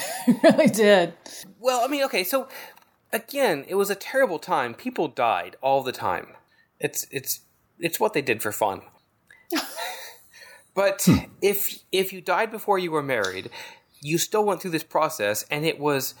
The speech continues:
Speaker 2: a kind of a, what's the word where it's like, "I'm part of this world, so I'm gonna be part of this world," right?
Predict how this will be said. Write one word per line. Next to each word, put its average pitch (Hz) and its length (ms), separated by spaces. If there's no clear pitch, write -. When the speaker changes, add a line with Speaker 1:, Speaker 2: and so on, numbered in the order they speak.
Speaker 2:
a 131 520
kind 220 240
of 208 100
a, 160 140
what's 202 240
the 214 80
word 180 200
where 160 60
it's 160 140
like, 143 220
"I'm 160 160
part 190 360
of 185 120
this 160 180
world, 139 480
so - 80
I'm 127 100
gonna 123 160
be 113 120
part 120 260
of 107 80
this 104 160
world," 95 340
right? 107 400